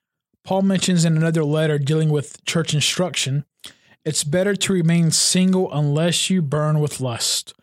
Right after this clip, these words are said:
Now, why would Paul say it's better and then to say that better person shouldn't even be a leader in the church?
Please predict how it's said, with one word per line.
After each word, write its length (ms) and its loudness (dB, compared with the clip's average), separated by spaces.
Now, 140 0
why 160 0
would 160 0
Paul 180 -2
say 240 0
it's 160 -2
better 580 0
and 140 0
then 160 4
to 60 2
say 420 0
that 380 -2
better 280 0
person 600 -2
shouldn't 400 -2
even 240 0
be 160 0
a 80 -2
leader 400 0
in 160 -2
the 100 0
church? 640 -4